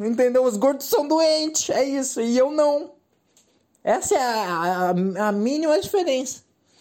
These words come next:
E é por isso que o, o, o, o sedentarismo se reproduz no gordo, tá? O cara lá e, e as prisões lá,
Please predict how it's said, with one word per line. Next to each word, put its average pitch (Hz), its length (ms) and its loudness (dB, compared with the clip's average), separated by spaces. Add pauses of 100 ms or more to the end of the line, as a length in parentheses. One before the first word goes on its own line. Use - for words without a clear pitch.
(1200)
E 156 120 0
é 180 40 0
por 180 220 2
isso 185 180 2
que 208 160 0
o, 202 80 6
o, 190 440 4
o, 180 420 2
o 175 80 2
sedentarismo 180 840 0
se 190 260 -2
reproduz 185 640 0
no 180 120 2
gordo, 190 360 0 (1300)
tá? 123 260 0 (160)
O 113 160 -12
cara 117 400 -2
lá 107 320 0
e, 90 540 -10
e 92 80 -12
as 98 340 -6
prisões 104 480 -12
lá, - 180 -12